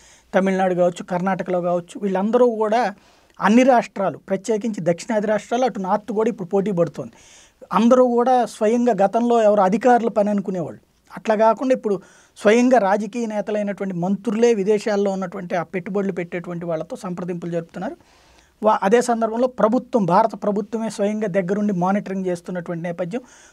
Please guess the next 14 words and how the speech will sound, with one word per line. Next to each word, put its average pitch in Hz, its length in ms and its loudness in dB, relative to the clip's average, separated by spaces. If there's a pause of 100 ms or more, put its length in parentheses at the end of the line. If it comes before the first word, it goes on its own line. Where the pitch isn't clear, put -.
(120)
ప్రభుత్వం 233 460 4
మన 196 140 2
మార్కెట్ని 220 600 -2
ప్రపంచ 214 380 -6
దేశాలన్నిటికీ 185 680 -4
కూడా 202 160 -2
ఎక్స్‌ప్లెయిన్ 202 420 -2
చేస్తోంది. 180 440 -6 (500)
ఇక్కడ 214 220 2
ఉన్నటువంటి 233 440 0
లోపాలలో 208 640 4
ఉన్నటువంటి 196 460 -4
వాటిని 185 300 -4
ఒకటొకటి 196 600 -4